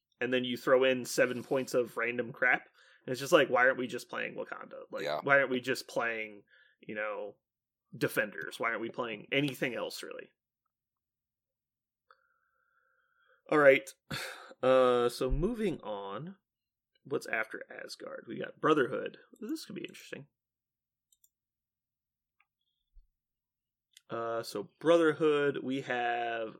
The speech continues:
Speaker 1: seven of fifteen against A-Force,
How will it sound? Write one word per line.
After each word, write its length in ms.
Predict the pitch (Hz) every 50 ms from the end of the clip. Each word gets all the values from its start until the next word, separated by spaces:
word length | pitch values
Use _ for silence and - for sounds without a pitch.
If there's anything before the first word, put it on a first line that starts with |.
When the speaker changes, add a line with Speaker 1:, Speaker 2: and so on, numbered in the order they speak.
| _
Speaker 1:
seven 720 | - - - - - - - 160 160 170 175 208 214 208
of 200 | - - 151 139
fifteen 600 | - - - 175 175 - - - - 170 165 170 170
against 400 | - 151 143 147 147 143 - - -
A-Force, 760 | - 117 117 117 117 - - 110 127 165 - - - - -